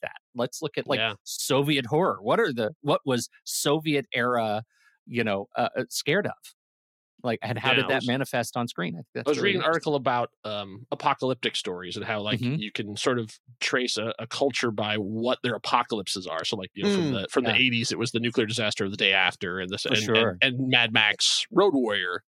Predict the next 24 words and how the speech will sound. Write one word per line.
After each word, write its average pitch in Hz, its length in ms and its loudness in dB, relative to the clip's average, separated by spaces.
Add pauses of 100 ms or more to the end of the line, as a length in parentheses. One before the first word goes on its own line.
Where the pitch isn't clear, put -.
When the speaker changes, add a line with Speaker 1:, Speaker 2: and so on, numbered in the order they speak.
Speaker 1:
Yeah. 127 100 4
Speaker 2:
versus 139 400 2
Mad 120 180 4
Max 113 200 2
Fury 123 200 4
Road, 151 240 6
which 127 140 0
are 117 100 -4 (460)
telling 139 280 2
very 143 280 4
different 113 320 -2
stories. 110 460 -6 (180)
Speaker 3:
Right. 107 340 0
Speaker 2:
And, 139 160 -2 (540)
and 151 100 0
they, 156 140 6
and 151 180 2
they 165 100 4
were 156 80 2
talking 170 280 2
about, 135 220 2 (400)
yes, 156 180 2
but, 151 160 2
like, 147 180 2